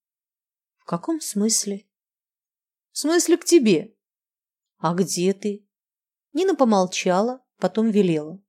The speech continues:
«Короче, дверь открывай». Дайнека встала с кровати и босиком вышла в прихожую.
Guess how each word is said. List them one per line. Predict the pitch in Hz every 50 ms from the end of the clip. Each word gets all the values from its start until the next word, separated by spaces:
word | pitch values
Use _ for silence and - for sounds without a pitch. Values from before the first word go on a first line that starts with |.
| _ _ _ _ _ _ _ _ _ _ _ _
«Короче, | - - 196 202 202 190 190 - - 156 151 - _ _ _ _ _ _
дверь | 185 185 208 247 214 170
открывай». | - - - 175 170 175 190 208 220 220 _ _ _ _ _ _ _ _ _ _ _ _ _ _ _ _ _ _ _
Дайнека | - 190 226 302 403 392 -
встала | - - - - 208 180 170
с | 170 -
кровати | - - 175 175 180 214 247 254 - 220
и |
босиком | 190 170 175 - - 208 - - 269 247
вышла | 190 196 - - - 220
в | - -
прихожую. | - 220 202 180 - - 151 151 - - - - - _